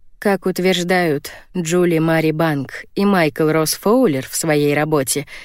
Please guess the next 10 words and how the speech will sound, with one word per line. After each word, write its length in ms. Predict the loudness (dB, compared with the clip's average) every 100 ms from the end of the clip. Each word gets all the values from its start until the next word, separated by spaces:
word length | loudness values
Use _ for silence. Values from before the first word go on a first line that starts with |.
| -20 -8
"Взятки, 640 | -4 0 0 0 -6 -10 -8
пули 340 | -2 0 0 -2
и 100 | 0
угрозы. 640 | 2 2 2 0 0 -4 -10 -20 -20 -4
Наркоторговля 920 | 0 0 0 0 0 2 0 2 2
и 20 | 2
закон 400 | 0 -2 -4 -4
в 80 |
Центральной 600 | -2 -2 0 0 2 0
Америке", 580 | 2 2 2 0 -8 -14